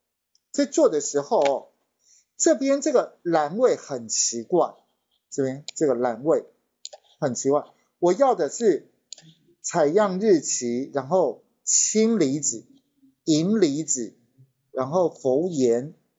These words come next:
然后是，是否合格、砷，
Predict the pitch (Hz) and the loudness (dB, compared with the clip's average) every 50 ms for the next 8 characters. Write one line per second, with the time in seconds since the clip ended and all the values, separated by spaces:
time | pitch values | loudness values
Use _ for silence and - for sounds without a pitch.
0 | _ _ _ _ _ - - _ _ _ _ _ _ _ _ _ _ _ _ _ | _ _ _ _ _ -20 -20 _ _ _ _ _ _ _ _ _ _ _ _ _
1 | _ _ _ _ _ _ _ _ _ _ 127 - _ _ _ - - 127 135 175 | _ _ _ _ _ _ _ _ _ _ -20 -20 _ _ _ -8 -6 -4 0 2
2 | 185 160 147 - - - - 220 214 175 143 123 123 - _ - - - - 247 | 2 2 2 0 -2 -2 0 0 0 0 0 0 -4 -8 _ -10 -6 -2 2 2
3 | 185 - - 123 117 101 - - 123 123 143 151 - 143 123 123 131 135 147 - | 2 2 2 -4 -4 -4 -4 0 0 0 0 2 0 2 4 4 4 2 0 -2
4 | _ _ _ _ _ _ - - - - - 196 185 185 185 | _ _ _ _ _ _ -6 -2 0 0 4 4 4 4 2